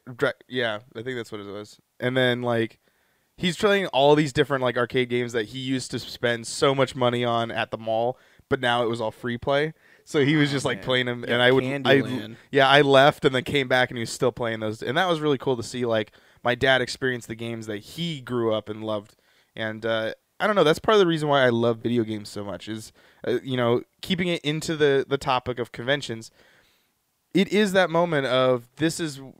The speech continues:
Speaker 1: you know, this is what bring us, brings us all together is the video games. And you can be any race or creed, you can be of any age, you can be of any orientation, and it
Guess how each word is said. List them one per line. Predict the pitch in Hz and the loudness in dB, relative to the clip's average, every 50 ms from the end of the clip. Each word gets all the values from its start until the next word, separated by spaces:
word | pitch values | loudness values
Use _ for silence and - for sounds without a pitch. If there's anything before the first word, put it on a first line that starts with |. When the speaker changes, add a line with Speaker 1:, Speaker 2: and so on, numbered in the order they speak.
| _ _ 73 101 | _ _ -16 -8
Speaker 1:
you | 147 165 165 | -2 0 2
know, | 156 151 151 | 2 4 2
this | 175 175 - | 2 0 0
is | 180 | -2
what | 175 175 175 151 131 | -2 0 0 0 0
bring | 135 156 160 156 | 0 0 0 0
us, | 143 - - - - - | -2 -8 -10 -12 -16 -4
brings | 127 139 160 156 143 | 0 0 0 2 0
us | 139 131 - | -2 -2 2
all | 139 131 127 | 2 2 2
together | 127 131 143 139 131 120 117 117 | 2 2 4 4 4 4 4 4
is | 117 117 113 - | 2 2 -2 -4
the | - - 117 | -6 -6 -4
video | 117 139 139 139 135 127 | -2 -2 0 2 0 0
games. | 117 117 113 107 104 107 110 | 0 -2 -4 -6 -8 -10 -10
And | 113 113 113 113 107 - _ _ | -10 -10 -10 -12 -16 -18 _ _
you | - 60 - 127 143 156 | -20 -20 -12 -10 -10 -10
can | - 156 135 127 | -8 -10 -10 -8
be | 139 135 131 127 127 123 117 - _ _ _ _ _ _ _ _ _ _ _ _ - | -6 -4 -4 -4 -4 -4 -6 -10 _ _ _ _ _ _ _ _ _ _ _ _ -2
any | - 180 190 190 190 180 | 0 2 2 2 4 4
race | 170 143 131 143 156 165 185 - - - | 2 4 6 6 6 6 4 2 0 0
or | 160 135 | 0 0
creed, | - - - 156 160 165 165 165 175 170 143 | 0 -2 -2 0 0 0 0 -2 -4 -6 -8
you | 139 156 147 | -8 -10 -8
can | - 160 143 | -8 -10 -8
be | 131 135 139 143 143 139 | -6 -4 -2 0 4 4
of | 135 123 | 4 4
any | 131 127 147 165 170 170 170 156 | 4 2 -2 -2 -2 -2 -2 0
age, | 147 156 151 151 156 151 160 151 139 - - 139 - | 2 2 4 4 2 2 0 -2 -6 -8 -10 -10 -8
you | - 135 135 | -6 -6 -6
can | - 143 127 | -6 -6 -6
be | 131 139 139 | -4 -2 0
of | 135 127 | 0 0
any | 127 123 135 147 160 160 156 | -2 -4 -4 -4 -4 -2 2
orientation, | 156 156 151 147 143 139 135 - 147 143 139 135 - - 131 127 123 127 127 | 4 4 4 2 0 -2 -4 -4 -2 -2 -2 -2 -4 -4 -6 -6 -6 -8 -10
and | - 123 123 123 123 123 123 120 123 - - | -8 -6 -4 -2 -2 -2 -4 -6 -8 -6 -4
it | 120 123 123 120 | -2 -2 -2 -2